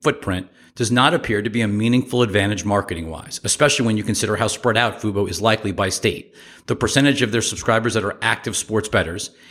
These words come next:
and how entrenched many of their subscribers are with top sports books such as FanDuel and DraftKings,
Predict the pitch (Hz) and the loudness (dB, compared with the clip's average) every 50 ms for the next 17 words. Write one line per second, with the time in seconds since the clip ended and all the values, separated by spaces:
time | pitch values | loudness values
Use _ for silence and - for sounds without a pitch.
0 | - - - 120 - 135 135 135 135 120 110 - - 156 147 135 123 - 107 113 | -18 -6 -6 -4 -2 0 0 0 0 -2 -2 0 2 4 4 4 2 0 0 0
1 | 113 120 123 127 113 113 113 107 - 98 - - - 117 113 110 104 104 - - | 0 2 2 0 2 0 -2 -2 -2 -6 -4 -2 0 0 2 0 -2 -2 0 2
2 | 123 127 110 87 92 104 - - - - - _ 120 113 - - - 131 131 - | 4 4 4 4 2 -2 -6 -10 -18 -20 -6 _ -2 -2 -2 0 2 2 2 2
3 | - - - 143 147 143 143 - 113 104 - - 107 104 - 107 - - - 113 | 0 0 4 4 4 4 4 0 -2 -2 0 -2 -4 -2 -2 -4 -6 -2 -2 0
4 | 107 107 104 95 110 107 104 104 95 104 101 90 87 - - 87 - - - - | 0 0 0 0 0 0 0 0 0 0 0 0 0 -4 -8 -12 -12 -12 -16 -18
5 | - | -18